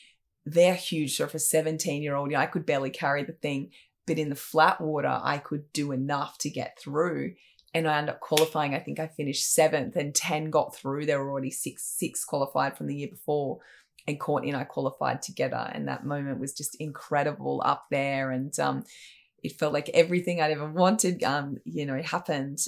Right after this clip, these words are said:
um, but I really had to work for it. It was an intense boot camp style couple of months leading in, three sessions a day. You didn't miss one. Our coach, Pat O'Keefe, had us running up the sand dunes, you know,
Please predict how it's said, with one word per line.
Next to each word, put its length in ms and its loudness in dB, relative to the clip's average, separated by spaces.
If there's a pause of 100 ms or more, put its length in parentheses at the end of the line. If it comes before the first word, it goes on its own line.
um, 260 0
but 80 0
I 60 4 (220)
really 320 -2
had 220 -14
to 80 -8
work 360 -2
for 160 -2
it. 140 -6
It 180 -6
was 380 -2
an 120 -4
intense 760 -6
boot 260 -2
camp 340 -6
style 400 0
couple 380 -8
of 80 -6
months 340 -4
leading 380 -2
in, 160 -4
three 240 -2
sessions 480 -4
a 40 -6
day. 340 -2
You 180 -4
didn't 300 -6
miss 260 0
one. 360 -4 (440)
Our 100 2
coach, 360 -2
Pat 160 0
O'Keefe, 420 -4
had 160 -6
us 260 -2 (240)
running 460 2
up 180 -6
the 80 -8
sand 460 -2
dunes, 540 -2
you 100 -4
know, 240 -2